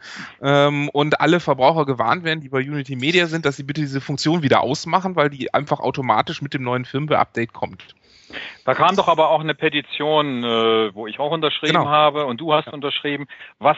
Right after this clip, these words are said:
Speaker 2: sagt die denn jetzt eigentlich aus? Also das, was ursprünglich jetzt auf dem Tisch liegt, heißt einfach, die Störerhaftung kommt nicht mehr in Frage. Aber
Speaker 1: Ja, aber die Frage ist, äh, es gibt noch keinen wirklich schriftlichen Entwurf, den man da lesen kann. Es gibt einen Entwurf, der im Raume steht.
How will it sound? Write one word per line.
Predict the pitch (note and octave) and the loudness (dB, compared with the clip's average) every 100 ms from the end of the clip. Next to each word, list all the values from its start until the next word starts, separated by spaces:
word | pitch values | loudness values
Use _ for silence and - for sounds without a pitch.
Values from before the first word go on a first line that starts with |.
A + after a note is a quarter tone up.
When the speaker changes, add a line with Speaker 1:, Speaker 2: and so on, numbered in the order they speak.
| - | 2
Speaker 2:
sagt | D3+ - | 0 0
die | - | -4
denn | D3 C3+ | -4 0
jetzt | A#2 - | 0 0
eigentlich | G#2+ G#2 G#2 | -6 -6 -6
aus? | G2+ G2+ | -6 -4
Also | G#2+ G#2+ | -6 -2
das, | B2 | -2
was | - - | -2 -6
ursprünglich | D#3 F3 - G3+ G3 | -6 -6 -4 -4 -2
jetzt | G3+ | 0
auf | E3 D3+ | 0 -2
dem | - | -4
Tisch | - E3 | -6 -2
liegt, | F3+ E3+ | 0 2
heißt | C#3+ D3 A#2+ | 2 2 0
einfach, | C#3+ - C#3+ - - - - | 0 2 0 0 -12 -20 -12
die | |
Störerhaftung | - C3+ C#3+ C#3 C#3 - C3+ | -6 -2 2 2 2 -2 -14
kommt | - C3 | -12 -12
nicht | B2+ - | -10 -4
mehr | B2 | -4
in | A#2 | 0
Frage. | A#2 B2 A#2 F#2+ D#3+ | 2 4 4 2 4
Aber | F3 F3 E3 B2 A2 G2+ - _ _ _ _ - - - - _ - | 6 6 6 4 2 2 -4 _ _ _ _ -20 -20 -20 -20 _ -12
Speaker 1:
Ja, | A#2+ C3 B2+ C3 - | -4 2 2 0 -6
aber | - B2+ D3 D3+ | -2 0 2 2
die | C#3 | 0
Frage | B2 - F2+ D3 D3 | -8 -6 -2 0 2
ist, | C#3 D3+ - - | 0 -2 -8 0
äh, | C3 C3 B2+ | 4 4 4
es | C3 A#2+ | 0 -2
gibt | D3+ - | -6 -2
noch | C3+ - | -2 0
keinen | - C3 C3 B2 | 0 0 0 -4
wirklich | C#3 C3+ - | -6 -4 -4
schriftlichen | D#3 D3 C3+ C3 A#2+ | -4 -6 -8 -8 -8
Entwurf, | A#2 B2 D3+ | -6 -6 -4
den | C3+ | -2
man | B2 A#2 | 0 2
da | A#2 | 4
lesen | A2+ A#2 D3+ F#3 | 2 0 -2 -6
kann. | - F#3 F3+ | 0 0 0
Es | C3+ | -6
gibt | D3+ - | -8 -2
einen | G#2 C3 | -2 -2
Entwurf, | C3 B2+ C#3+ - | -4 -4 -4 0
der | A2+ | 0
im | A2+ | 0
Raume | G2+ B2+ F#3 | 0 0 -2
steht. | - F3+ F#3+ | -2 0 -2